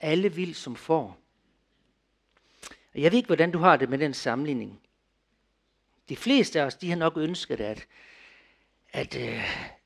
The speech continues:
Gud havde sammenlignet os med løver, eller ørne, heste, eller et andet dyr med en stærk, som vi vil sige, stærk karaktertræk.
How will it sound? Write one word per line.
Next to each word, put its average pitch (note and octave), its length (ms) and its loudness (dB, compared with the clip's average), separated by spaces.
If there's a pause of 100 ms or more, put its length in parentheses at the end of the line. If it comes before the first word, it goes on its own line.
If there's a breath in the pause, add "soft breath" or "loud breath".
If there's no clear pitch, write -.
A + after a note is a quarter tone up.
(360)
Gud D3 160 -4
havde C#3+ 180 -2
sammenlignet B2+ 640 -2
os - 240 -12
med A#2+ 120 -6
løver, C#3 760 4 (1120)
eller A#2+ 220 -16 (140)
ørne, E3 520 4 (880)
heste, - 560 0 (220)
eller A#2 160 -10
et A2 160 -14
andet F3+ 560 -4 (400 soft breath)
dyr G#3 240 2
med C3+ 180 -6
en C3+ 100 -10
stærk, - 640 -4 (760 soft breath)
som A#2+ 260 -12
vi D#3 140 2
vil D#3 100 -2
sige, C3 300 -8
stærk C3 420 -6
karaktertræk. - 920 -12